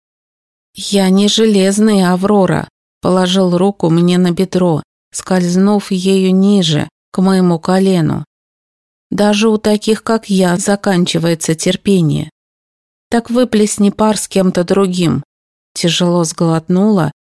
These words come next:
чувствуя, как его рука поползла обратно к ягодицам. «Или я могу перестать быть хорошим и сделать так же, как и он». Говоря «он», Яр всегда имел в виду Кая.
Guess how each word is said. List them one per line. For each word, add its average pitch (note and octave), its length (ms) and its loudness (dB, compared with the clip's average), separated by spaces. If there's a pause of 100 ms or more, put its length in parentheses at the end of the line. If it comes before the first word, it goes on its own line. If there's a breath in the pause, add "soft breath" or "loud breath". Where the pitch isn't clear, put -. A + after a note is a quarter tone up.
(140)
чувствуя, F3 600 -2
как F#3 300 -4
его G3 340 0
рука F#3 480 -2
поползла E3+ 720 -2
обратно E3 560 -2
к - 60 -20
ягодицам. F3 840 -4 (800)
«Или A#3+ 240 2
я A#3+ 240 2
могу A#3+ 340 2
перестать A#3+ 640 0
быть F#3 220 -2
хорошим E3+ 800 0
и G3 100 0
сделать G3 540 0
так G3+ 240 0
же, D#3 160 -2
как F#3+ 300 -4
и - 20 2
он». G3 400 2 (720)
Говоря F3 580 0
«он», A3+ 280 2 (160)
Яр F3+ 420 0
всегда F#3 540 -2
имел E3+ 300 0
в D#3+ 60 -4
виду E3 340 -2
Кая. D#3+ 420 -4